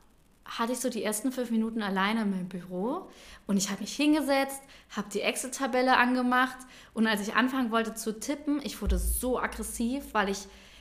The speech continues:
also ich, man, ich bin so ein bisschen feministisch angehaucht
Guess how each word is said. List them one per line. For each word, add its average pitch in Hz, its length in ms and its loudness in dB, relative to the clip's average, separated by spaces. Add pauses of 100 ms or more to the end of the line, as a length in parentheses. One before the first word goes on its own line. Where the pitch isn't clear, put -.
(140)
also 214 160 6 (300)
ich, - 200 -8
man, 202 240 -2 (500)
ich - 140 -10
bin 220 100 0
so 214 60 2
ein 196 60 0
bisschen 214 220 -2
feministisch 190 680 -2
angehaucht 302 880 -4